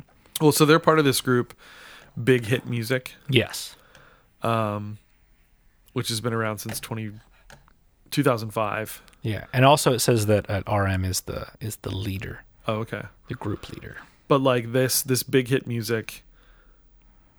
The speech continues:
Speaker 1: put together people I don't know,
Speaker 2: Mm-hmm.
Speaker 1: but, like, two boy bands, one of them being that. Um, they had some other different groups and different things and stuff. So it just kinda sounds like that's, that's what they're doing.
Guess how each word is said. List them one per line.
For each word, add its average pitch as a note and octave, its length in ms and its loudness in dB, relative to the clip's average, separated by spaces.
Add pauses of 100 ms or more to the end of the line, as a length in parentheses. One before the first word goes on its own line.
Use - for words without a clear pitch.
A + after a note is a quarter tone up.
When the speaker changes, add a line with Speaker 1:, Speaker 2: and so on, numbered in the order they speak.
(200)
Speaker 1:
put C3 180 -2
together G#2+ 800 -4 (1300)
people C3+ 240 2
I A#2 120 2
don't A2 280 -4
know, G2 360 -6 (100)
Speaker 2:
Mm-hmm. C#3 140 0
Speaker 1:
but, A2+ 140 4
like, A2 260 -4
two C3+ 160 0
boy A#2 200 2
bands, G#2 460 -6
one G#2+ 140 -6
of G2+ 80 -10
them G#2 160 -10
being G2+ 240 -12
that. G2 320 -10 (480)
Um, G#2 480 -6 (200)
they G#2 340 -6 (400)
had A2+ 260 -6
some A2 140 -6
other G#2+ 160 -6
different G#2+ 320 -10
groups - 340 -8
and G#2 80 -10
different G2+ 260 -12
things G2+ 260 -12
and G2 100 -14
stuff. - 280 -10
So - 120 -10
it A2 40 -14
just - 200 -6
kinda G#2+ 180 -8
sounds A2 260 -10
like A2 120 -12
that's, G2+ 380 -8
that's - 280 -12
what - 80 -14
they're - 100 -12
doing. - 360 -12